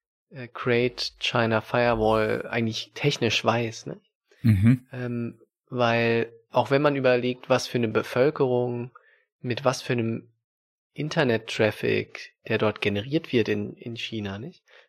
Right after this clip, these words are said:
Speaker 1: Was alles gefiltert und geprüft und analysiert werden muss,
Speaker 2: Mhm.
Speaker 1: äh, muss das ein Riesensystem sein, nicht? Und man, ein paar Dinge kennt man darüber. Einfach darüber, dass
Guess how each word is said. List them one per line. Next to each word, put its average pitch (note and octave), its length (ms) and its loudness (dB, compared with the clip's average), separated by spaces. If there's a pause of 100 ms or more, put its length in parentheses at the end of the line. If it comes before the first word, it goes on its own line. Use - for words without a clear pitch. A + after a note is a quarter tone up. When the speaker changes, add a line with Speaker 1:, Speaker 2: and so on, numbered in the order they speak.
Speaker 1:
Was - 160 -4
alles D3+ 260 0
gefiltert D3+ 640 0
und A#2+ 140 -2
geprüft D3+ 560 -6
und B2+ 100 -2
analysiert A2+ 600 -4
werden A2 220 -2
muss, D3+ 260 -8 (400)
Speaker 2:
Mhm. E2 360 2 (100)
Speaker 1:
äh, A#2 140 -8
muss A#2+ 240 -4
das B2 180 -2
ein A2 80 0
Riesensystem C3 920 0
sein, G#2+ 260 -10
nicht? F#3+ 200 -14
Und B2+ 160 0
man, B2 220 2
ein B2+ 220 -4
paar D#3+ 260 2
Dinge C3 260 0
kennt - 260 -4
man F#3 120 0
darüber. F#3+ 460 -2 (840)
Einfach B2 340 -2
darüber, B2+ 500 4
dass - 400 -6